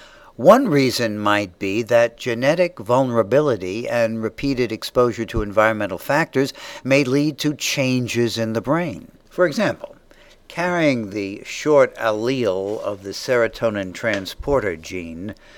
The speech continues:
leads to hyperactivities in the amygdala in response to environmental stress. This genetic polymorphism alone is not enough to predict a mood disorder, but these individuals show an inherited vulnerability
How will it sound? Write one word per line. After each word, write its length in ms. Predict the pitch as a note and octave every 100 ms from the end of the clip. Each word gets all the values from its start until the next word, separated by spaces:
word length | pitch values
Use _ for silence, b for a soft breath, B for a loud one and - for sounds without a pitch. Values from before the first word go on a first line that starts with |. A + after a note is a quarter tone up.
| B -
leads 420 | G2 B2 A#2+ -
to 180 | A#2 G#2
hyperactivities 1300 | - C#3 C#3+ B2+ A2 G#2+ - D#3+ A2+ F2 F2 G2 G2
in 160 | G#2+ G2
the 160 | G#2
amygdala 640 | G#2 A2+ C#3 G#2 G2 F2 C3
in 160 | B2
response 800 | B2+ - - - E3+ D#3+ E3+ -
to 160 | - C#3
environmental 640 | C#3 B2 C3 B2+ A#2 A2+
stress. 840 | G2+ - A2 F#2+ D2 - - - - _ b b b b _
This 220 | C3+ D3 -
genetic 600 | - G2 G#2+ A#2 G#2 -
polymorphism 960 | G#2 F2+ F2+ F2+ C3 C#3 G#2+ F2+ F#2
alone 580 | F2+ F2 G#2+ E3 B2 A#2
is 260 | - G2 G#2+
not 280 | A2+ C#3+
enough 400 | E3+ D3 E3+ E3
to 100 | -
predict 460 | B2+ B2 G#2+ D3+ -
a 60 | A#2+
mood 300 | C3 F#3 C#3
disorder, 600 | G#2+ - F2+ - - - B B B
but 320 | - F#3 - -
these 240 | G#3+ F#3
individuals 600 | G3 E3+ E3 D#3+ D#3 D3+
show 260 | - D3 C3
an 60 |
inherited 720 | A2+ G2+ - D3+ E3 D#3+ B2+
vulnerability 960 | G#2 A#2+ A2+ G#2+ F#2+ D#3 D3+ A2 E2